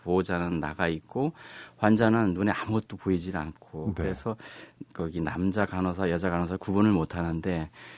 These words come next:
Speaker 1: 병실에는 확실히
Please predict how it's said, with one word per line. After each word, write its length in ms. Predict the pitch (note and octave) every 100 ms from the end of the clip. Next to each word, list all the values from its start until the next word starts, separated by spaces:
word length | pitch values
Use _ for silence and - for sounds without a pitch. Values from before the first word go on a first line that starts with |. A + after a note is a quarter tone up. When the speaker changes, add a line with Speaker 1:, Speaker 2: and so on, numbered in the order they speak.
| - - - -
Speaker 1:
병실에는 1120 | A2+ B2 C3+ C3+ B2 A#2+ A2+ G2 E2+ D#2 C#2+ - -
확실히 640 | - - - A#2+ G#2+ F2